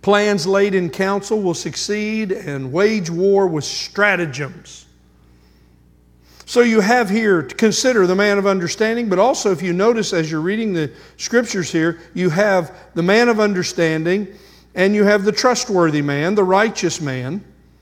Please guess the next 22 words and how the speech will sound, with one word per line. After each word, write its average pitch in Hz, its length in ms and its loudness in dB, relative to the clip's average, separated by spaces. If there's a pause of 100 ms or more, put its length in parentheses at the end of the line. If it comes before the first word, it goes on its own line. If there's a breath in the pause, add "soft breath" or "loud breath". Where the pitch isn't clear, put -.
(320 soft breath)
They're 175 180 4
all 220 220 4
connected 226 540 -2
here 190 380 0
together. 196 680 -2 (1200 soft breath)
You 151 80 -8
see, 220 280 -2
the 185 100 4
man 214 300 4
of 220 100 2
understanding 208 840 2
in 190 140 0
verse 165 320 -2
five 180 880 -2 (800 soft breath)
is 170 200 2
also 214 380 4
the 196 120 2
trustworthy 196 800 0
man 156 460 -2
in 185 140 0
verse 151 300 -2
six, - 800 -4